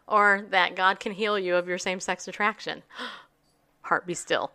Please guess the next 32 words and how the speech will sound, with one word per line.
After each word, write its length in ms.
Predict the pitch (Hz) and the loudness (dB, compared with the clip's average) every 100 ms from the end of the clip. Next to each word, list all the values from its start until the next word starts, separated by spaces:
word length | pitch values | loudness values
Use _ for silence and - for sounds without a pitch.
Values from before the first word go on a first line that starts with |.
| - | -8
I 80 | |
mean, 160 | 180 190 | -8 -8
seriously, 580 | - 294 240 - 127 160 | -2 0 -2 -4 -10 -4
Darren, 480 | 202 233 269 202 - | 0 2 2 0 -2
Darren 360 | 214 294 214 | 0 2 0
knows 240 | 170 180 190 | -2 -4 -2
that 220 | 202 214 | -2 -2
personally. 500 | - 330 - - 160 | -6 -8 -8 -6 -6
He 220 | - 226 | -4 -2
is 340 | 208 214 - - | -2 -4 -12 -12
somebody 540 | - 196 196 208 214 _ | -8 -4 -2 -4 -6 _
who 80 | 196 | -14
struggled 400 | - 175 190 202 | -6 -4 -4 -4
with 160 | 170 165 | -4 0
that, 280 | 156 202 - | 2 2 -2
and 160 | 180 | -8
now 180 | 175 185 | -4 -4
God 200 | 175 180 | -2 -2
has 100 | 196 | -4
delivered 400 | - 233 247 156 | -4 -4 -2 -4
him. 160 | 165 160 | -6 -10
He's 180 | 175 | -16
married, 480 | 165 147 180 226 202 | -8 -4 -4 -6 -8
has 200 | 185 196 | -10 -10
kids. 420 | - 285 165 - _ _ _ _ _ _ _ _ _ _ _ _ _ _ - | -2 -2 -2 -10 _ _ _ _ _ _ _ _ _ _ _ _ _ _ -4
You 80 | 175 | -2
know? 180 | 196 - _ - - _ _ _ _ _ _ _ _ _ _ _ _ _ _ _ _ _ _ _ | -2 -8 _ -20 -20 _ _ _ _ _ _ _ _ _ _ _ _ _ _ _ _ _ _ _
Why 340 | 214 220 269 | -4 2 4
is 200 | 339 294 | 4 2
that 260 | 269 247 226 | 4 4 4
an 100 | 208 | 0
anathema 760 | 202 190 220 240 185 156 160 | -2 0 0 -2 -4 -2 -4